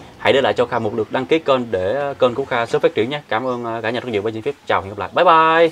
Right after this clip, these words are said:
Quý vị và các bạn thân mến, hiện tại Kha đang có mặt ở cánh rừng thuộc huyện Bắc Ái, tỉnh Ninh Thuận. Hôm nay, ờ, Kha trở lại đây để thăm hoàn cảnh của em mười.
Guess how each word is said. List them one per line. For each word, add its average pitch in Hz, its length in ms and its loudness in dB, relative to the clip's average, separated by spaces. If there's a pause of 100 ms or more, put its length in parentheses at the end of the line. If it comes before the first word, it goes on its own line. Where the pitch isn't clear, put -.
(400)
Quý 175 100 12
vị 135 140 12
và 127 80 12
các - 140 10
bạn 127 120 10
thân 143 180 10
mến, 185 140 10
hiện 127 160 6
tại 120 160 10
Kha 143 100 6
đang 139 180 6
có 175 100 8
mặt 147 180 6 (160)
ở 110 280 6
cánh 175 140 6
rừng 117 340 6
thuộc 107 180 2
huyện 107 120 2
Bắc 151 100 0
Ái, 165 160 8
tỉnh 139 160 6
Ninh 135 120 6
Thuận. 117 220 2 (580)
Hôm 143 180 8
nay, 143 160 12
ờ, 139 120 12
Kha 135 160 6
trở 123 200 10
lại 113 200 10
đây 135 140 10
để 117 160 10
thăm 156 260 6
hoàn 117 220 8
cảnh 104 360 4
của 117 360 8
em 135 220 10
mười. 107 260 10